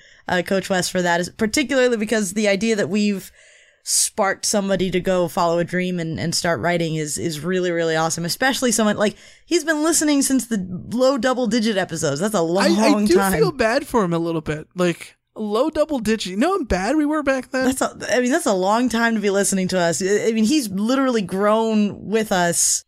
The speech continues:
Speaker 1: uh, like, through all of the, the bad audio quality that we used to have, <laughs> all
Speaker 2: Mm-hmm.
Speaker 1: of the just, like, crazy disorganization. Uh, yeah, we, we've come a long way, I think. So I appreciate that.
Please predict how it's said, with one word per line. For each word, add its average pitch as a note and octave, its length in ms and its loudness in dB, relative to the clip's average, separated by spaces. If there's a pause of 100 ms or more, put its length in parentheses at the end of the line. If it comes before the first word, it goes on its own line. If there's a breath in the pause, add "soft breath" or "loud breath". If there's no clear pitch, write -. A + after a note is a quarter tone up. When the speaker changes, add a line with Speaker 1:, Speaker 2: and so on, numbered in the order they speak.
Speaker 1:
uh, - 260 -2
like, G#3 260 0
through A3+ 380 0
all G#3+ 300 2
of G#3 140 0
the, F#3 200 0
the F3+ 120 -2
bad F#3+ 340 2
audio C4+ 420 0
quality B3+ 380 2
that A#3+ 120 0
we A#3+ 100 -2
used A#3 260 -4
to A3 80 2
have, A3 440 2 (180)
<laughs> - 0 -
all C4+ 100 0 (300 loud breath)
Speaker 2:
Mm-hmm. A3 320 4
Speaker 1:
of A#3 160 0
the G3+ 100 -2
just, A3 240 -2
like, G3 220 -2
crazy G#3+ 560 0
disorganization. A3 1400 2 (340 loud breath)
Uh, F3+ 420 2
yeah, G#3 280 0
we, G#3 180 -2
we've G#3+ 220 -2
come B3 160 0
a A3 40 0
long G#3 200 0
way, E3 180 0
I D3 40 -2
think. - 260 -8
So - 120 -6
I D#3+ 80 0
appreciate C#3+ 520 -4
that. - 280 -6